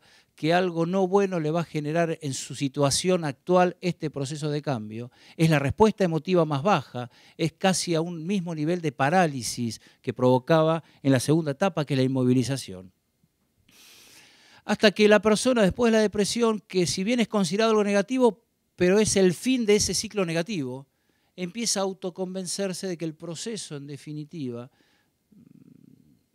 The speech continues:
o es bueno o es malo, pero ya lo asume como propio y necesariamente acepta el cambio. Luego de una etapa de prueba, acepta el cambio. Por supuesto que este proceso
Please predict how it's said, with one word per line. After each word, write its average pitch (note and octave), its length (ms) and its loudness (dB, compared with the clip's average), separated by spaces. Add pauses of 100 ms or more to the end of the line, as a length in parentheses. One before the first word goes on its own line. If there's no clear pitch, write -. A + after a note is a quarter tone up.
(140)
o F3 180 -4
es F#3 80 0
bueno F#3 560 0
o F3+ 220 -4
es E3 100 -4
malo, D#3 440 -6
pero F3 180 -6
ya A3 160 -4
lo G#3+ 80 -2
asume G#3 340 -8
como E3 220 -10
propio C3 560 -6 (1040)
y F#3 140 -6
necesariamente F3 1200 -4 (360)
acepta D3 540 -4
el F#2+ 120 -16
cambio. - 420 -20 (200)
Luego E3+ 360 6
de D3+ 60 -6
una D3+ 100 -6
etapa F3 320 -10
de D3 140 -10
prueba, B2 400 -10 (260)
acepta B2 460 -8
el G2+ 80 -18
cambio. E2+ 400 -20 (960)
Por F#3+ 140 4
supuesto G#3 520 0
que G3 360 2
este F#3+ 320 -4
proceso D3 680 -8